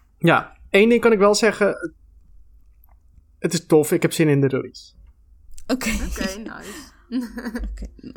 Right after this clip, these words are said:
Speaker 2: nou ben ik alleen nog maar meer benieuwd geworden,
Speaker 3: Ja,
Speaker 2: maar oké.
Speaker 3: echt, hè? <laughs>
Speaker 1: Ja. En ik heb nog iets gezien wat ik niet mag zeggen, maar dat zien we eigenlijk...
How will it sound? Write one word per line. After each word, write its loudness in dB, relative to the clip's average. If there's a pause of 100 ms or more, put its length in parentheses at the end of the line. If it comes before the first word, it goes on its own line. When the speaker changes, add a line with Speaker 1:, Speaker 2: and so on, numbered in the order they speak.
(100)
Speaker 2:
nou -2
ben 0
ik -2
alleen 2
nog 4
maar 4
meer 4
benieuwd -2
geworden, -4
Speaker 3:
Ja, 2 (100)
Speaker 2:
maar 0
oké. 0 (160)
Speaker 3:
echt, -6
hè? -2 (1400)
<laughs> 0
Speaker 1:
Ja. -2 (840)
En 2 (1800)
ik 4
heb 6
nog 6
iets -8
gezien 2
wat 2
ik 4
niet 4
mag 0
zeggen, 2
maar 4
dat 2
zien 2
we 0
eigenlijk... 0